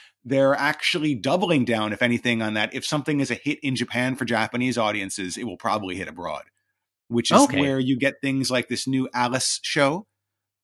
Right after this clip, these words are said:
Speaker 1: um,
Speaker 2: Mm-hmm.
Speaker 1: which is, like, unabashedly
Speaker 2: Oh.
Speaker 1: Japanese, set in Tokyo, set in this kind of urban environment with young people, like, you know, in this kind of Gantz style battle unfolding, at least as far as I can tell. I haven't seen it yet.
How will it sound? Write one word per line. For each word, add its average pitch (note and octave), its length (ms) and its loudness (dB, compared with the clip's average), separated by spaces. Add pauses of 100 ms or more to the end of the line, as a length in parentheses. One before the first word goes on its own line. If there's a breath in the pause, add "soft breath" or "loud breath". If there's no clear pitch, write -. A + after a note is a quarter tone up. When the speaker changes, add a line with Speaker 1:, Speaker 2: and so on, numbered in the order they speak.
Speaker 1:
um, A#2 500 -2
Speaker 2:
Mm-hmm. B2 140 0
Speaker 1:
which C3 180 0
is, A#2+ 160 0
like, A#2 240 -2
unabashedly C3+ 680 0
Speaker 2:
Oh. B2 40 0
Speaker 1:
Japanese, B2+ 600 0
set - 280 2
in C3+ 120 0
Tokyo, C3 720 2
set C3 340 2
in C3+ 80 -2
this B2 140 -2
kind B2+ 160 -2
of A2+ 100 -4
urban C3 240 -2
environment A#2+ 560 0
with A#2 140 -8
young A#2 240 -2
people, B2 320 -4
like, G#2 180 0 (140)
you A2 80 -4
know, G2+ 100 -4
in G#2+ 160 -4
this G2+ 140 -4
kind A#2+ 160 -2
of F2+ 160 -8
Gantz A2 560 -4
style G#2+ 600 -2
battle G#2 440 0
unfolding, G2+ 480 -8
at G2 60 -12
least G#2+ 200 -10
as F#2 60 -12
far G#2 180 0
as F#2 80 -8
I F2+ 60 -2
can F2+ 120 -10
tell. F2+ 240 -4
I F2 40 -6
haven't F2+ 200 -12
seen F#2+ 140 -10
it G2+ 80 -12
yet. F2 200 -12